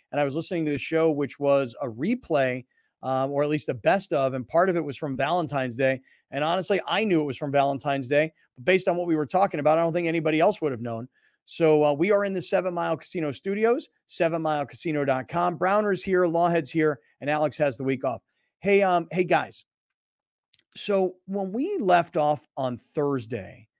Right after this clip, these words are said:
check me if, if you recall this or not, Browner, but on Thursday, we were talking about the Kansas City Chiefs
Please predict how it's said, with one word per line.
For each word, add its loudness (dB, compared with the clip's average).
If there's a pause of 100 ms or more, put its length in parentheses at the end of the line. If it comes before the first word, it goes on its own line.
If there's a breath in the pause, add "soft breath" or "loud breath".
(340)
check 0
me 0
if, -2
if -6
you 2
recall 2
this -4
or -8
not, -10
Browner, -8 (480)
but 4
on 4
Thursday, 2
we -2
were -2
talking -2
about 2
the -12
Kansas -6
City 0
Chiefs -6